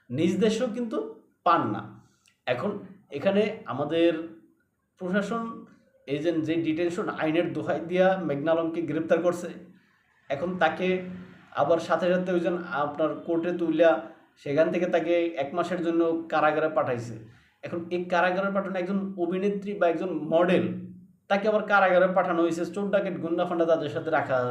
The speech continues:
রাখা হয়েছে। এখন এটা না করিয়া, বিদেশি কোনো চাপের কাছে মাথা নত না করিয়া আমাদের বাংলাদেশি যে নাগরিকগণ আছেন তাদেরকে সম্মান দিন, তাদেরকে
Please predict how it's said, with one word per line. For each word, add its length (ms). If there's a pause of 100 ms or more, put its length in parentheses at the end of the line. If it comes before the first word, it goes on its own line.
(140)
রাখা 240
হয়েছে। 280 (680)
এখন 240 (260)
এটা 180
না 180
করিয়া, 320 (400)
বিদেশি 400
কোনো 220 (100)
চাপের 320
কাছে 180
মাথা 300
নত 220
না 180
করিয়া 320 (460)
আমাদের 420
বাংলাদেশি 720
যে 160
নাগরিকগণ 640
আছেন 360
তাদেরকে 440
সম্মান 500
দিন, 140 (460)
তাদেরকে 440